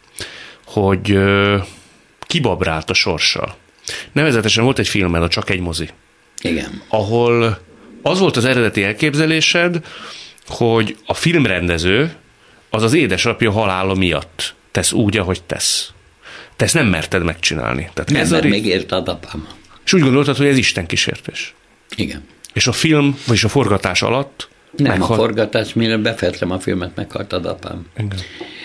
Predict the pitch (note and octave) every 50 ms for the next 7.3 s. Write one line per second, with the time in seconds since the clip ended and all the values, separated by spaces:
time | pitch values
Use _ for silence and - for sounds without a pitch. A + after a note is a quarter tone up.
0 | - - - - - - - _ _ - _ - B2 B2 B2 C3+ C#3+ D3 C#3+ -
1 | D#3 D#3 D#3+ D3 D3 - D#3 - E2 D2+ D2 - - - C#2 D#2 D#2 - D#2+ -
2 | - - F2+ F2 E2+ - - - E2 D#2+ D#2+ D#2+ D#2+ - - F#2 E2 E2 - -
3 | - F#2 E2 E2 E2+ D#2+ D2 D2 D2+ D#2 E2 E2 D#2+ D#2 - - - - - -
4 | - - - - - - _ - - A#2+ A#2 G2+ F2 E2+ D#2 D#2 D#2 D#2+ D2+ E2+
5 | E2+ E2 C#2+ C#2+ D2 - - - C2+ C#2 D2 D2+ D2+ - D#2 D#2+ C#2+ C2 C#2 C#2
6 | - D2 D2 D#2+ - F2 C#2+ C#2 D2 - B1+ B1+ B1 - - - C#2 C2 B1+ C#2
7 | C2+ C2 D2+ C#2 C2